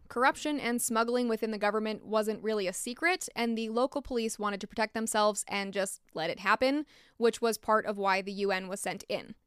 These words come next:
The police unit that performed this unauthorized raid on the restaurant was headed by the Sarajevo Minister of the Interior. Uh, like I told you, there was corruption at every level. As Kathy and Bo were putting all of this together with the I P T F advisor,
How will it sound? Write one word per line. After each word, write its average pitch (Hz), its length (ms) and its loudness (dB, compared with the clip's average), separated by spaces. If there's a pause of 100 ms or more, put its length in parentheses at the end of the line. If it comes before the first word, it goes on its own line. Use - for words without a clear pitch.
The 233 80 2
police 349 340 6
unit 240 280 2
that 196 160 2
performed 226 500 0
this 208 320 -2
unauthorized 214 680 0
raid 208 460 2
on 196 280 2
the 262 80 2
restaurant 311 560 0
was 226 180 0
headed 240 300 4
by 196 240 4
the 202 180 -4
Sarajevo 202 560 0
Minister 196 500 -4
of 190 160 -4
the 196 120 -4
Interior. 185 520 -4 (600)
Uh, 208 140 -2 (140)
like 190 260 -2
I 269 40 0
told 339 220 -2
you, 233 180 0
there 220 200 -2
was 233 140 -4
corruption 269 560 0
at - 220 -2 (160)
every 208 460 -2
level. 175 360 -2 (800)
As 311 260 2
Kathy 294 380 0
and 240 200 -2
Bo 214 180 4
were 208 160 0
putting 214 400 -4
all 202 240 2
of 196 80 -4
this 196 180 -4
together 202 440 0
with 202 200 -4
the 202 140 -2
I 196 100 2
P 214 140 -6
T - 120 -4
F 202 120 0
advisor, 220 580 2